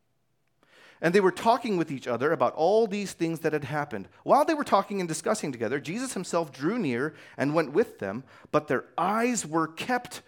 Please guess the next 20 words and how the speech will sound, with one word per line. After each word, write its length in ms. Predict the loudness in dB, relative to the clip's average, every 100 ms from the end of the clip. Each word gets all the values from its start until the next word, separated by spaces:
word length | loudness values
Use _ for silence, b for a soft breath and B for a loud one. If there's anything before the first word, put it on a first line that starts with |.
| b
from 320 | 2 2 2
recognizing 880 | 0 0 -2 -4 -2 -2 -2 -6 -8
him. 320 | -8 -10 -10
Again, 340 | -8 -4 -4 -4
you 100 | -4
have 140 | -4
a 40 | -2
moment 480 | -2 -2 -4 -6
where 300 | -4 -2 -2 B B B B
it 80 | -10
says 200 | -8 -4
that 180 | -4 -2
they, 240 | -6 -8 -8
they 100 | -8
couldn't 400 | -6 -4 -4 -4 -12 -8
understand, 640 | -8 -8 -10 -12 -12 -14 -18
like, 140 | -20 -12
it 180 | -10 -6
was 320 | -6 -8 -16 b -10
withheld 540 | -10 -8 -8 -8 -10